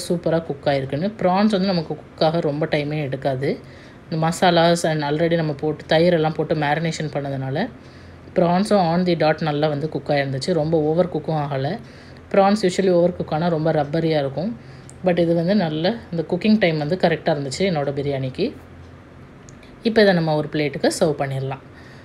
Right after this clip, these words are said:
So, again, வாழை இலையில நான் சர்வ் பண்றேன். ரொம்ப நல்லா அந்த ஃப்ளேவர்ஃபுல்லாம் அப்படியே வந்து கிடைக்கிறதுக்கு. ரொம்ப நல்லா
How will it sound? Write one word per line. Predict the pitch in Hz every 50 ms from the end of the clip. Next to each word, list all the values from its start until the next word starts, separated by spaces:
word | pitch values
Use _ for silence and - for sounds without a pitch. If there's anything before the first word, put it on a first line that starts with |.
| - - - - -
So, | - 208 185
again, | 170 160 185 202 190 170
வாழை | 165 170 175 190 190 180
இலையில | 175 170 160 156 156 156 151
நான் | 151 151 -
சர்வ் | - 160 151 147 -
பண்றேன். | 143 143 139 160 185 202 185 156
ரொம்ப | 151 156 160 160
நல்லா | 156 151 151 151 151
அந்த | 147 147 147
ஃப்ளேவர்ஃபுல்லாம் | - 160 156 151 156 165 170 165 156 147 151 151 147
அப்படியே | 143 139 147 147 147
வந்து | 139 139 143 175 262 302 - - - - - - - - - - -
கிடைக்கிறதுக்கு. | 180 151 139 - 135 131 131 131 131 - - - - 175
ரொம்ப | 175 175 175 160
நல்லா | 147 143 170